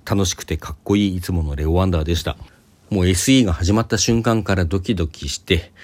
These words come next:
二人が出てきた瞬間から胸が熱くなって、歌い始めてしまったらわーっとこう湧くしかないというね、そういういつものかっこいいレオワンダーのライブ。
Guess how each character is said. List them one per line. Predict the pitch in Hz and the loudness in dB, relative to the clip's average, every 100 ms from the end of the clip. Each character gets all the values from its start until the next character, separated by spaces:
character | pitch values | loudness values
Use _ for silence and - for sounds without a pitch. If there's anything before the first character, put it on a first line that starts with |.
| - - | -20 -18
二 | - - 101 | -12 -2 0
人 | 104 | 2
が | 80 | 0
出 | 98 | -2
て | 90 | -4
き | - | -6
た | 78 | -6
瞬 | 73 - 90 90 | -4 -4 0 0
間 | 92 98 90 | 2 0 0
か | 92 90 | -2 0
ら | 85 | 0
胸 | 82 98 95 | 0 0 2
が | 82 | 0
熱 | 87 | -2
く | - 90 | -2 -2
な | |
っ | 76 | -2
て、 | - 87 - - - - | -2 -4 -4 -12 -18 -6
歌 | 92 98 | 0 2
い | 104 | 2
始 | 87 110 | 2 2
め | 117 | 2
て | 92 | 2
し | 82 | 0
ま | 95 | 0
っ | 90 | 0
た | - | -2
ら | 98 | -2
わ | 95 104 - | -2 -2 0
ー | 113 | -2
っ | 92 | 0
と | 90 | -2
こ | 92 80 | 0 0
う | 76 | -2
湧 | 73 | -4
く | - | -4
し | - | -6
か | - 76 | -6 -4
な | 85 | -2
い | 85 | -2
と | - | -6
い | |
う | 65 | -6
ね、 | 85 85 | -4 -4
そ | 85 80 | -4 -4
う | |
い | 78 71 73 | -4 -6 -8
う | - | -10
い | |
つ | - | -8
も | 87 | -6
の | 95 | -6
か | 90 | -6
っ | 82 | -10
こ | - 80 | -6 -6
い | |
い | 73 | -4
レ | 78 | -4
オ | |
ワ | 82 82 | -2 -2
ン | |
ダ | 73 | -4
ー | |
の | 69 69 | -8 -4
ラ | 82 | -2
イ | |
ブ。 | 80 | -2